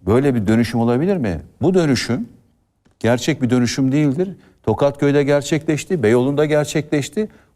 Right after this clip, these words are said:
Bunun sonucunda insanlar idari mahkemelere başvurdular ve sonuçta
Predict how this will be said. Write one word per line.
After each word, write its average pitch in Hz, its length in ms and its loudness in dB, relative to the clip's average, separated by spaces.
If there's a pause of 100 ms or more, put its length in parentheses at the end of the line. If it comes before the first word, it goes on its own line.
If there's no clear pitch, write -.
Bunun 160 200 2
sonucunda 113 800 -2
insanlar 139 540 0
idari 101 420 -2
mahkemelere 160 540 -2
başvurdular 180 580 -4 (320)
ve 143 80 2
sonuçta 160 600 -2